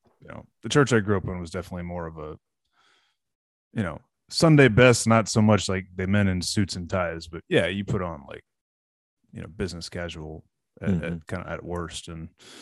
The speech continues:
Speaker 1: you know, at this church, I think I mentioned on the show one time, but the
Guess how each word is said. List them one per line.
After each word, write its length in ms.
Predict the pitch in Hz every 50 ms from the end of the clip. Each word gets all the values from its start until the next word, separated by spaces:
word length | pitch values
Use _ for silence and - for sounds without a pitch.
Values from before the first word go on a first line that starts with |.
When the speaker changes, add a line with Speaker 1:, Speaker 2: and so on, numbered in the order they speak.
| - - - - - - - - _ _ _ _
Speaker 1:
you 60 | 135 120
know, 100 | 110 107
at 260 | 113 120 123 117 95
this 200 | 151 156 135 -
church, 420 | - 139 127 113 107 95 - -
I 80 | 113 104
think 160 | 113 113 98
I 40 | 101
mentioned 380 | 101 107 107 104 - 104 98 98
on 100 | 95 98
the 80 | 92
show 200 | - - 113 104
one 160 | 101 98 95 -
time, 240 | 101 98 92 92 90
but 160 | 95 95 -
the 140 | 98 92